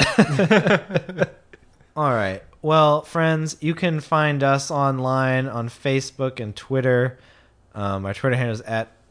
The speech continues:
W four Podcast, but we, our website is what were we watching dot com. We also have a Bandcamp page. You can find our older episodes that aren't on our podcast stream anymore. But also, please subscribe to us. We're on iTunes and Stitcher. Subscribe, rate us, review us.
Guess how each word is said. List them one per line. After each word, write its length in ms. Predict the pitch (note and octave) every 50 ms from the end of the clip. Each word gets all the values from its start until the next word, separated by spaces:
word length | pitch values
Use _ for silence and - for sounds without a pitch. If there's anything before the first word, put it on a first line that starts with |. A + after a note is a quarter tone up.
| _
W 220 | - A2+ G#2 G2+ F#2+
four 160 | - - F2+
Podcast, 680 | E2+ - - G2+ G2 F#2+ - - G2 F#2 F2+ - - -
but 100 | - G#2+
we, 100 | G#2+ A2
our 220 | A2 A2 G#2 G2+ G2+ - C#3
website 420 | C3 C#3 C#3 C3 - - C3+ C3
is 180 | C3 A#2+ A2 C3
what 240 | C#3 C#3+ C#3+ D3+ D#3
were 80 | D3+ C#3+
we 60 | C#3
watching 320 | C3+ C3+ C3 B2+ - B2+
dot 220 | A2+ A2+ G2+ F#2+ -
com. 360 | - C3 B2+ B2+ B2 B2 B2 - -
We 80 | C3+
also 160 | B2+ A#2 B2
have 80 | A2 G2+
a 80 | G2 F2+
Bandcamp 520 | A#2+ A#2+ A#2+ A#2+ A#2+ - C3 B2 A#2 -
page. 280 | B2 A#2+ A#2+ A#2+ A#2 -
You 60 | G2+
can 140 | F2+ - F2+
find 360 | - - G#2+ G#2 G#2 G2+ G2 F#2
our 160 | E2+ E2 - -
older 340 | B2+ B2+ C3 B2+ B2 A#2
episodes 840 | A2+ A2+ - - G#2+ - - A2 G#2+ G#2+ G#2+ G#2 G#2+ - - - - _
that 160 | - F2+ F2 F2+
aren't 180 | F2+ F2+ F2 -
on 200 | F#2 F#2 F2+ F2
our 240 | F2 E2+ E2+ E2+ F#2 - _ _ _ _ -
podcast 400 | - A#2+ A#2 G#2+ - B2 A2+ G#2
stream 220 | - - A#2 A2 A2
anymore. 500 | G#2+ A2 G#2+ A2 G#2+ G#2+ G#2+ G#2+ A2+ - -
But 80 | B2+ B2+
also, 280 | C3 E3+ F3 - C#3
please 220 | G#2 - D3+ C#3 -
subscribe 540 | - - - - - - C3 C3+ E3 F#3+ F#3
to 140 | - - G2+
us. 240 | F#2+ F#2 F#2+ - -
We're 120 | A#2+ A2+
on 280 | A2 A2 G#2+ G#2+ A2 A2+ - - - - - - - - - - -
iTunes 380 | F3 F#3 F#3 - G3+ F#3 E3+
and 100 | D#3+ D#3
Stitcher. 480 | C#3 - - C3 B2 - - C3 B2 A#2+
Subscribe, 760 | A#2+ - B2+ G#2+ - - - D3+ C#3+ C#3+ C#3+ C#3 C#3 C3 B2
rate 240 | G#2+ A2 A#2 A#2+ A#2
us, 280 | A#2 A2+ A2 - -
review 340 | A2+ G#2 F#2+ G#2+ A2 A2 A2
us. 460 | A2 A2 A2 A2+ - - - - -